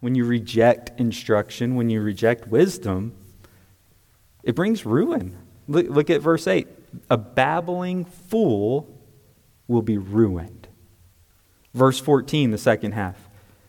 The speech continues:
"The mouth of the foolish, for the mouth of the foolish, ruin is at hand."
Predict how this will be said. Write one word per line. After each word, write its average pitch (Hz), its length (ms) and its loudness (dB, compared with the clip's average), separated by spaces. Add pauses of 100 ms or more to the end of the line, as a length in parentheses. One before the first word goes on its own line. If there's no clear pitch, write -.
(280)
"The 123 100 2
mouth 123 360 2
of 151 60 -4
the 127 80 -4
foolish, 165 460 -2
for 151 120 -2
the 127 80 0
mouth 135 280 -2
of 143 80 -6
the 135 40 -6
foolish, 170 640 -4 (500)
ruin 165 960 0
is 139 640 -2 (180)
at 107 460 -4 (380)
hand." 98 500 -10